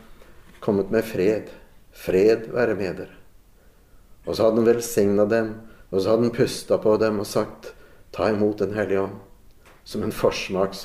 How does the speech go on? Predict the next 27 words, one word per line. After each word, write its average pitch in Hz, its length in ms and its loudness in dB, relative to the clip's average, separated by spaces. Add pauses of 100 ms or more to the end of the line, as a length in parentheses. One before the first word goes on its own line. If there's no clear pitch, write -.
(100)
på 110 100 0
det 92 160 2
som - 140 -10
skulle - 180 -10
komme 90 300 0 (960)
femti 90 320 -4
dager 90 400 2
senere. 87 420 -4 (3750)
Og 101 100 2
kanskje 147 480 4
de 143 160 6
tenkte 127 400 2
nå, 110 140 4 (100)
når 120 140 4
de 135 100 6
var 110 240 8
i 110 80 0
denne 110 240 4
situasjonen, 95 800 2
etter 131 220 2
mange 120 340 4
dager 107 480 4
og 123 140 0
kanskje 117 340 0
uker 113 460 2
var 113 100 4
gått, - 380 -2